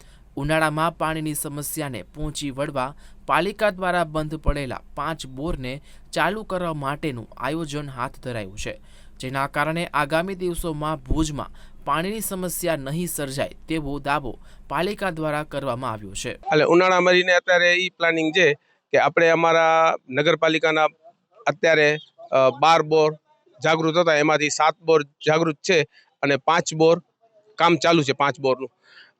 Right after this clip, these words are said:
Speaker 2: અને આપણે અત્યારના પાણી નર્મદાનું આવે છે, અ, પિસ્તાલીસ થી બેતાલીસ એમ એલ ડી સુધી અને આપણે જરૂર છે પચાસ થી પંચાવન એમ એલ ડી સુધી. એટલે આપણા બાર બોર ચાલુ થઈ જાય એટલે ઈ આપણે પાંચ એમ એલ ડી સુધી વાંધો ના આવે.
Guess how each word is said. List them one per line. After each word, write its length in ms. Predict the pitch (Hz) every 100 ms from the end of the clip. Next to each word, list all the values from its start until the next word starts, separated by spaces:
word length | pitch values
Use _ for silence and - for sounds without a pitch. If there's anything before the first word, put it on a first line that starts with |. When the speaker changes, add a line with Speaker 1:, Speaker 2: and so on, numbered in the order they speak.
| -
Speaker 2:
અને 340 | 165 175 175 175 _ -
આપણે 240 | 160 190 180
અત્યારના 300 | 175 180 180
પાણી 300 | 170 170 175
નર્મદાનું 540 | 156 170 170 170 165
આવે 200 | 170 180
છે, 180 | 165 160 160 _ _
અ, 380 | 147 143 143 143
પિસ્તાલીસ 640 | 139 - 175 - 180 170 -
થી 160 | 180 175
બેતાલીસ 580 | 160 170 180 165 160 - -
એમ 140 | 170
એલ 120 | 165
ડી 120 | 143
સુધી 300 | 127 135 123 - _ _ -
અને 100 | 143
આપણે 260 | 143 175 180
જરૂર 300 | 151 165 175
છે 80 | 165
પચાસ 380 | 170 - 175 -
થી 80 |
પંચાવન 380 | 165 165 175 156
એમ 140 | 139 135
એલ 120 | 123
ડી 100 | 123
સુધી. 280 | 120 120 - - - -
એટલે 120 | 147
આપણા 180 | 147 160
બાર 300 | 147 160 190
બોર 180 | 180 180
ચાલુ 260 | 180 180 170
થઈ 180 | 196
જાય 200 | 185 165
એટલે 180 | 160 160
ઈ 80 | 175
આપણે 240 | 170 170 165
પાંચ 180 | 170 170 - - 165
એમ 140 | 175
એલ 140 | 170
ડી 60 | 160
સુધી 360 | - 165 180 185 _
વાંધો 260 | 135 160 156
ના 120 | 160
આવે. 280 | 151 120